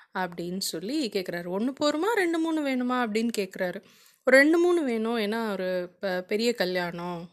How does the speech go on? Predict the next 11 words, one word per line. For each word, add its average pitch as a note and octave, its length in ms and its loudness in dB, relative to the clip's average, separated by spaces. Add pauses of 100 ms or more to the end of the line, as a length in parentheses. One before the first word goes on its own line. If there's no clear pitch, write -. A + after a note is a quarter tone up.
(140)
ஆ, F3 240 -12
ஒரு F3 380 -6
நூறு F3+ 320 -6
பேர் G#3+ 200 -2
வருவாங்க F3 560 -2
வீட்டுக்கு, F3 600 -6 (480)
ஆ, F3 160 -8 (120)
சா-, E3+ 320 -6 (100)
சாப்பிட்றது, F3 380 -4 (180)
மீன்ஸ் - 480 -4 (360)
ஃபங்க்ஷனுக்கு" F3+ 640 -4